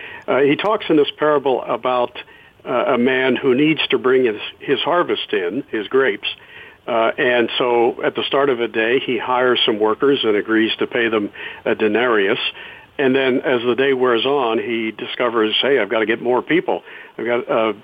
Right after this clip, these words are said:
to bring the harvest in." So he hires some more around noontime and offers to pay them a denarius just for working the balance of the day. And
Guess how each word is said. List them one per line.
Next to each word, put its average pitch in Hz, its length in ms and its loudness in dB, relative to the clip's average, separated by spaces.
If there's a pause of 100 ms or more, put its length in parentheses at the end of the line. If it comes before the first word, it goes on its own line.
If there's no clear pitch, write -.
to 131 60 2
bring 123 200 2
the 123 80 2
harvest 147 420 0
in." 85 300 -4
So 107 180 -2
he 110 80 -2
hires 120 480 0
some 123 80 0
more 127 260 4
around 113 360 0
noontime 127 580 2 (340)
and 123 200 -2 (120)
offers 135 380 0
to 139 100 -2
pay 147 220 2
them 208 220 2
a 156 40 2
denarius 104 540 -4 (140)
just 127 240 0 (160)
for 123 340 2 (340)
working 123 360 0
the 107 80 -2
balance 117 420 2
of 107 120 -4
the 107 80 -2
day. 147 340 2
And 113 140 -4